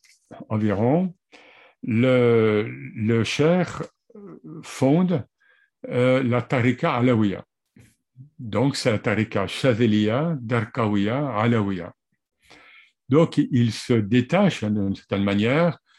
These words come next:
de, donc, de Darkawa, donc, donc de la voie darkawiya.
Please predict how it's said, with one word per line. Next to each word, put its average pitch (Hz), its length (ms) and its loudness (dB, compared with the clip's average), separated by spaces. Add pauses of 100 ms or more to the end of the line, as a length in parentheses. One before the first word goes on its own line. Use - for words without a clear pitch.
(180)
de, 113 720 0
donc, 120 200 0
de 113 100 2
Darkawa, 107 680 -2
donc, 113 420 -2
donc 110 200 -2
de 107 60 -2
la 101 160 -2
voie 120 440 0
darkawiya. 101 760 -2